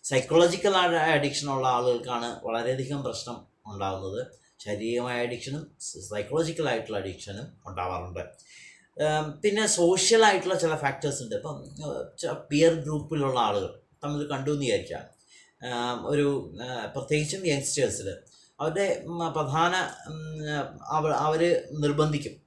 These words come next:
നിർബന്ധിച്ച് കഴിയുമ്പോൾ ഇപ്പം ആണത്തത്തിനെ ചോദ്യം ചെയ്യുക ഒക്കെ വന്നു കഴിയുമ്പോൾ, ആ, ഉപയോഗിക്കുന്നത് കൂടുതലാണ്. ഇന്ന് ആണ്,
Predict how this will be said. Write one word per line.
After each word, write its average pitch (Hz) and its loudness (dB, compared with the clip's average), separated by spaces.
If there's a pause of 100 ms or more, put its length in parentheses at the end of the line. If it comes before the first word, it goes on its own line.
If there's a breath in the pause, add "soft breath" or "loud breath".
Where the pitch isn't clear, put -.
(120)
നിർബന്ധിച്ച് 160 -2
കഴിയുമ്പോൾ 156 0
ഇപ്പം 127 -4
ആണത്തത്തിനെ 131 -2
ചോദ്യം 117 -6
ചെയ്യുക 110 -2
ഒക്കെ 113 -6
വന്നു 110 -6
കഴിയുമ്പോൾ, 107 -4 (440 soft breath)
ആ, 101 -2
ഉപയോഗിക്കുന്നത് 113 0
കൂടുതലാണ്. 135 0
ഇന്ന് 120 -8
ആണ്, 113 -4